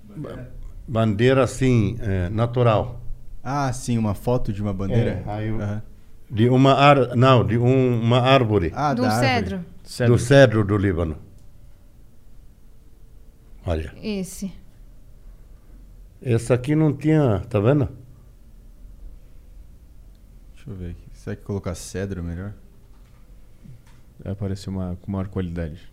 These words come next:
Speaker 1: Olha.
Speaker 4: Cedro do Líbano.
Speaker 1: É.
Speaker 3: É, tá com a qualidade.
Speaker 4: Tá bem boa
Speaker 3: É.
Speaker 4: essa aí.
Speaker 2: Bem boa, escolhi
Speaker 1: Tá.
Speaker 2: bem.
Speaker 4: Ah, tá em alta resolução.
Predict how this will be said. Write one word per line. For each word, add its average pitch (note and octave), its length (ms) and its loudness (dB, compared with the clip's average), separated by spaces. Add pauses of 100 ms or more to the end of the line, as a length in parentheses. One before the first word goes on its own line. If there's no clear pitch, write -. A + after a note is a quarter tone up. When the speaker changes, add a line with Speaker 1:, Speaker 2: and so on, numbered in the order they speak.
(720)
Speaker 1:
Olha. E2 320 -2 (1120)
Speaker 4:
Cedro C3+ 460 -4
do A#2+ 80 -2
Líbano. F#2+ 480 -2
Speaker 1:
É. E2+ 240 0 (3750)
Speaker 3:
É, G3 140 -12 (100)
tá F#3+ 120 -12
com - 160 -18
a G3 40 -14
qualidade. F#3+ 220 -14
Speaker 4:
Tá G3+ 80 -4
bem B2 180 2
boa A2+ 240 2
Speaker 3:
É. - 20 -2
Speaker 4:
essa G2+ 140 -6
aí. G2+ 260 0
Speaker 2:
Bem C4 200 6
boa, - 180 6
escolhi - 320 2
Speaker 1:
Tá. A#2 60 2
Speaker 2:
bem. G#2 180 0
Speaker 4:
Ah, G2+ 120 -4 (100)
tá A#2+ 120 -2
em A#2 60 2
alta C3+ 220 0
resolução. A#2+ 540 -2